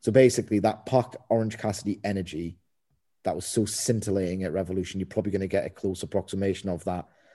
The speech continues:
So that'll be great. I didn't get the idea that, oh, it's pointless having that match,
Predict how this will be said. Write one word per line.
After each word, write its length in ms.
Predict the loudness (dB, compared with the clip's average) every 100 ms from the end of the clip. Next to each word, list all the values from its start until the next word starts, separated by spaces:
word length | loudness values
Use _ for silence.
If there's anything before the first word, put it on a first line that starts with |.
| _ _
So 120 | 0 2
that'll 140 | 2
be 80 | -4
great. 320 | -4 -4 -6 _ _ -20 -20 _ 0
I 40 | 6
didn't 140 | 8
get 140 | 10 10
the 80 |
idea 500 | 10 8 6 8 8
that, 240 | 8 4 4
oh, 320 | 6 4 2 -10 _ _ _ _ -8
it's 80 |
pointless 280 | 0 2 2
having 180 | -2 0
that 160 | -2 -2
match, 260 | -4 -6